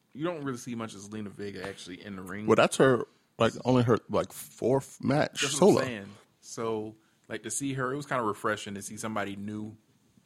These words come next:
Speaker 2: I
Speaker 1: in
Speaker 2: think they're
Speaker 1: this.
Speaker 2: trying to, they're, I think they're trying to build up more women now.
Speaker 1: Yeah.
Speaker 2: They've, uh, they've relied on those five women for a long time.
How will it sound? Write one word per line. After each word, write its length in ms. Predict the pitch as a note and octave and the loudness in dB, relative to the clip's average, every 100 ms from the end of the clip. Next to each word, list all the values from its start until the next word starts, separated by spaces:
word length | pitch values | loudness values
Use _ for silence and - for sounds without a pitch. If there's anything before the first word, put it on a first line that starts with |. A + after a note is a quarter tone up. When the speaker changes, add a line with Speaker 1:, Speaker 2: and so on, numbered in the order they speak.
| - _ B2+ | -20 _ -2
Speaker 2:
I 40 | |
Speaker 1:
in 60 | A2+ | 2
Speaker 2:
think 0 | |
they're 100 | D#3 | 4
Speaker 1:
this. 120 | D3 | 6
Speaker 2:
trying 140 | C#3+ C3 | 6 4
to, 60 | |
they're, 300 | A#2+ B2+ B2 - _ | 4 2 0 0 _
I 100 | A#2 | -4
think 180 | D3 C3+ | 0 0
they're 80 | B2 | 0
trying 180 | B2 A2 | 0 0
to 40 | |
build 240 | G#2 G2+ | 2 2
up 100 | G#2 | 2
more 180 | F#2+ F#2 | 0 -2
women 260 | F2+ F#2 C2 | 0 -2 -4
now. 180 | D2+ - _ _ _ C#3 | -6 -8 _ _ _ -12
Speaker 1:
Yeah. 320 | B2+ A2+ G#2 - _ _ _ _ - _ _ _ - | -8 -8 -10 -14 _ _ _ _ -20 _ _ _ 4
Speaker 2:
They've, 200 | A2 G#2 | 6 8
uh, 240 | G2+ G2+ | 8 6
they've 180 | G#2 G2 | 4 4
relied 380 | G#2+ G2+ A2 A2 | 6 8 10 8
on 140 | G#2+ | 6
those 360 | A2 A2 G#2 - | 6 4 4 2
five 360 | - G#2+ A2 | 6 8 8
women 300 | G#2+ A2 G2+ | 8 6 6
for 160 | G2+ G2+ | 4 2
a 60 | G2 | 4
long 160 | G2+ | 2
time. 320 | A2+ F#2+ G2 | 2 0 0